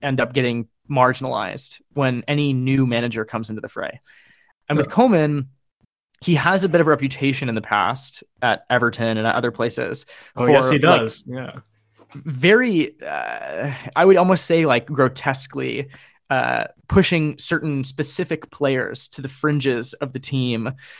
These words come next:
Speaker 1: um, doing things like making them train with the youth team or, like, just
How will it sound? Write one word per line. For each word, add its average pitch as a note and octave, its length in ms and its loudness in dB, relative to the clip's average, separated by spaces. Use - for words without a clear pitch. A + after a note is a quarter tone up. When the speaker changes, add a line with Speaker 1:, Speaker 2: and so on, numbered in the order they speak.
Speaker 1:
um, A#2+ 480 0
doing D#3+ 260 0
things D3 260 0
like C3+ 140 -2
making C#3+ 300 0
them A#2+ 120 -2
train C#3+ 680 0
with C#3 340 -4
the B2 160 -2
youth B2+ 600 -2
team D3 720 0
or, B2 260 2
like, A2+ 260 -2
just - 320 -10